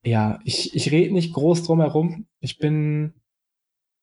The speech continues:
zu meinem eigenen, zu meiner eigenen Überraschung bin ich dann doch deutlich besser reingekommen, als ich dachte. Ich hatte am Start ein ähnliches Phänomen wie du, ähm, konnte mich da aber ein bisschen besser noch raushalten. Das ganze Ding startet nämlich auf einer Anhöhe.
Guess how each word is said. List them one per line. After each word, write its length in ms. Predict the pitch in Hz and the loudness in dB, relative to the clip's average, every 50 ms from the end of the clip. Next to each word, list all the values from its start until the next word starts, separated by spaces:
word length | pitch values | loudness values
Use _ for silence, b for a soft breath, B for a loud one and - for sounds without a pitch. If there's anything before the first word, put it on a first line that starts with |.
| _ _ - | _ _ -6
zu 120 | - 143 | -2 0
meinem 240 | 147 143 143 147 - | 2 2 2 2 2
eigenen, 760 | - 151 160 170 165 160 156 156 151 156 151 - - - - | 2 2 4 4 4 4 2 2 0 0 -2 -4 -6 -8 -8
zu 120 | - 143 | -4 -2
meiner 160 | 143 143 151 139 | 0 0 2 2
eigenen 280 | - 151 151 156 156 | 2 2 2 0 0
Überraschung 540 | 160 139 139 127 135 143 143 156 151 143 135 | 0 0 0 0 0 0 0 0 -2 0 0
bin 120 | 139 143 | 0 -2
ich 100 | 143 135 | -2 -2
dann 160 | - 147 135 127 | 0 -2 0 0
doch 340 | 139 143 - - - - - | 0 -2 -2 -4 -12 -10 -4
deutlich 380 | - 143 151 - 156 135 - - | 0 2 2 2 2 0 -2 -2
besser 260 | 139 131 143 135 120 | -2 0 0 2 2
reingekommen, 480 | 123 127 139 147 135 - - 135 127 127 | 2 2 2 0 -2 -2 -2 0 0 0
als 160 | 123 117 - | 0 -2 -2
ich 160 | 123 - - | -4 -4 -2
dachte. 320 | 139 139 131 - - - | -2 -2 -2 -2 -4 -4
Ich 120 | 117 113 - | -2 0 0
hatte 200 | 147 143 151 143 | 0 0 0 0
am 320 | 135 139 131 - - - | 0 0 -2 -4 -6 -6
Start 380 | - - - 123 147 180 175 - | -6 -2 0 2 2 2 2 2
ein 100 | 160 151 | 0 0
ähnliches 380 | 156 156 160 165 160 165 - | 2 2 2 2 2 0 -2
Phänomen 920 | - - 156 151 147 143 143 147 151 156 160 156 151 160 165 170 156 139 | -2 -2 0 0 0 0 0 2 2 2 2 0 0 -2 -2 -2 -2 -2
wie 80 | 135 143 | -2 -2
du, 440 | 131 139 151 170 185 185 - - 147 | 0 0 0 0 0 0 0 0 0
ähm, 340 | 143 143 143 143 151 165 165 | 0 2 0 0 -2 -4 -4
konnte 220 | - 160 160 165 | -2 0 0 2
mich 160 | 143 143 - | 0 0 0
da 100 | - 143 131 | 0 2 2
aber 400 | 135 139 135 135 135 - - _ _ _ _ _ _ - | 4 4 2 2 0 -2 -6 _ _ _ _ _ _ -12
ein 200 | - - 127 113 | -6 -4 -4 0
bisschen 460 | - 170 165 165 175 165 156 147 131 | 2 2 4 4 6 4 4 4 4
besser 240 | 147 147 - 151 147 | 2 2 2 2 2
noch 180 | 139 131 - | 2 2 4
raushalten. 680 | 123 123 151 160 - - - 117 117 113 113 123 117 113 | 4 4 4 2 0 -2 0 0 0 0 0 -2 -2 -2
Das 240 | 117 120 113 - - | -2 -4 -4 -4 -2
ganze 300 | - 139 147 139 147 139 | 0 0 0 0 0 0
Ding 360 | 135 147 160 170 170 165 165 | 2 2 2 2 2 0 -2
startet 440 | - - - 131 135 151 160 - 180 | -4 -4 -2 0 0 0 0 0 0
nämlich 360 | 139 143 143 143 143 135 - | 0 0 0 0 -2 -2 -2
auf 140 | 139 123 - | -2 -2 0
einer 140 | 131 123 - | 0 0 2
Anhöhe. 560 | 151 170 165 170 190 196 202 214 214 214 - | 2 2 2 2 2 2 0 0 -2 -4 -8